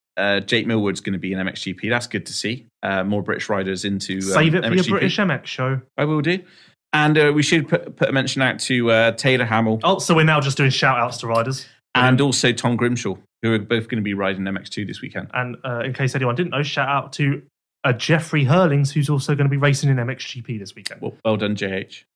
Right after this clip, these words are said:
Speaker 2: Like, why would, like, doesn't, like, I feel like we're just all treating everyone equally here.
Speaker 1: Okay.
Speaker 2: Yeah.
Speaker 1: Um, just, if you wanna carry on being a dick, that's
Speaker 2: No, just
Speaker 1: absolutely fine with you. I'm
Speaker 2: just,
Speaker 1: happy.
Speaker 2: I feel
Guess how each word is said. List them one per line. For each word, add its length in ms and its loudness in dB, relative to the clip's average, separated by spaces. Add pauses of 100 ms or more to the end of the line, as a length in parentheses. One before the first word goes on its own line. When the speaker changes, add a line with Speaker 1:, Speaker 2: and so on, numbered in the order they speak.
Speaker 2:
Like, 100 4
why 140 4
would, 180 2
like, 240 0
doesn't, 400 0
like, 300 -2
I 80 2
feel 180 4
like 260 2
we're 220 2
just 400 -4
all 140 0
treating 240 -6
everyone 220 0
equally 260 -6
here. 180 -14 (380)
Speaker 1:
Okay. 340 -2 (160)
Speaker 2:
Yeah. 380 0
Speaker 1:
Um, 160 -2 (180)
just, 280 -12
if 160 -2
you 80 0
wanna 160 2
carry 200 0
on 80 0
being 140 -2
a 60 0
dick, 300 -4
that's 140 -2
Speaker 2:
No, 160 4
just 140 0
Speaker 1:
absolutely 320 -6
fine 260 0
with 100 -4
you. 240 -4
I'm 160 4
Speaker 2:
just, 100 0
Speaker 1:
happy. 160 2
Speaker 2:
I 40 2
feel 300 2